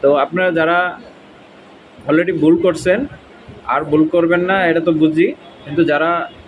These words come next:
আহ, সামনে আপনাদেরকে যারা প্রতারণায় ফালাইতে চায়, চেষ্টা করবে, এক ধরনের প্রতারণা,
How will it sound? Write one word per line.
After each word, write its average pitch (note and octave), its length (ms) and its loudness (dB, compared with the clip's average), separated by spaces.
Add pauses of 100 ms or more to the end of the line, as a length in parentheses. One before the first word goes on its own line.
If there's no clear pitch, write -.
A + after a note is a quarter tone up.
(640)
আহ, D#3 260 -4
সামনে E3+ 560 0
আপনাদেরকে D#3 720 0
যারা D3 240 0
প্রতারণায় D#3 480 -2
ফালাইতে D3 340 0 (400)
চায়, D#3 300 -2
চেষ্টা D#3+ 340 -2
করবে, D3+ 360 0 (360)
এক B2 180 -4
ধরনের D#3 260 0
প্রতারণা, D#3+ 460 0